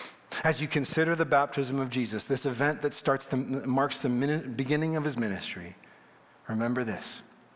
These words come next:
In Jesus, the beloved Son of the Father, indwelt, anointed by the Holy Spirit, a new creative work of the triune God has begun.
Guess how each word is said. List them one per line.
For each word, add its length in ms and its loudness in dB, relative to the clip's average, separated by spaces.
In 240 2
Jesus, 720 -4
the 80 -2
beloved 500 2
Son 260 -2
of 80 -4
the 60 -6
Father, 560 -6
indwelt, 840 -2
anointed 680 -2
by 220 0
the 80 -4
Holy 300 -4
Spirit, 560 -10
a 140 -2
new 600 0
creative 840 -2
work 480 -4
of 140 -6
the 40 -8
triune 640 -2
God 280 -4
has 160 -10
begun. 480 -8